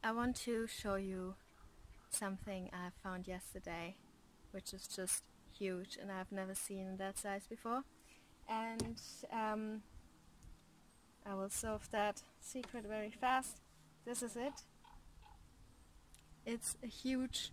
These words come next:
courgette. <laughs> It's so big that I don't really <laughs> know what to do with it. And I have found four of it. So, um, that gives me a lot of flesh to work with. And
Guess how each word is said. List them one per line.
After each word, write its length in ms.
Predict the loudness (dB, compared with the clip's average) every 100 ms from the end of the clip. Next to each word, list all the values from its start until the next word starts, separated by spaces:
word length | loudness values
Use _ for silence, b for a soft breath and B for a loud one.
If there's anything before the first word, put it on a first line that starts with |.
| -4 0
courgette. 580 | 8 10 10 8 4 2 -6
<laughs> 180 | -12 -4
It's 180 | -2 2
so 300 | 4 6 6
big 380 | 10 8 8 0 B B 0 4
that 120 | 10
I 80 | 12
don't 160 | 12
really 240 | 12 10 10
<laughs> 80 | 8
know 80 | 8
what 160 | 6 6
to 80 |
do 160 | 4 2
with 160 | 2 0
it. 100 | 0 B B 2
And 120 | 6 10
I 60 |
have 160 | 10 10
found 300 | 6 6 6
four 340 | 6 8 8
of 100 | 6
it. 200 | 0 -6 -10 B B B -4
So, 520 | 6 8 10 10 8
um, 240 | 8 6 6
that 120 | 4
gives 160 | 2 2
me 120 | 4
a 20 |
lot 180 | 6 4
of 80 | 2
flesh 600 | 4 6 8 6 2 -2 -12 -4
to 120 | 2
work 340 | 2 2 -2 -4
with. 140 | -2 -4 B B B 4
And 340 | 4 4 0